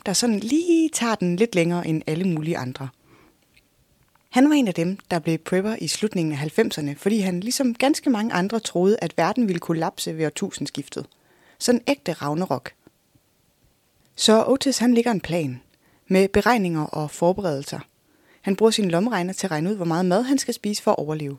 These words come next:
hvor meget protein han skal bruge. Og så giver han sig til at undersøge, hvilke dyr, der sådan er nemt tilgængeligt at avle på. Og hvor mange dyr han skal bruge for at have et system, hvor man kan blive ved med at spise af dem, og stadig have nok avlsdyr til at opretholde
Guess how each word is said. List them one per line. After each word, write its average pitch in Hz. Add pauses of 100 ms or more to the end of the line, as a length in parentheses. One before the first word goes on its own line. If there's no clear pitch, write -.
(440)
hvor 202
meget 202
protein 226
han 147
skal -
bruge. 156 (1400)
Og 302
så 349
giver 233
han 185
sig 190
til -
at 208
undersøge, 196
hvilke 214
dyr, 226
der 175
sådan 196
er 156
nemt 208
tilgængeligt 185
at 151
avle 139
på. 147 (760)
Og 240
hvor 240
mange 240
dyr 269
han 175
skal -
bruge 247
for -
at 180
have 190
et -
system, 220
hvor 175
man 160
kan 151
blive 170
ved 254
med 277
at 170
spise 247
af 180
dem, 214
og 196
stadig 240
have 208
nok 180
avlsdyr 220
til -
at -
opretholde 175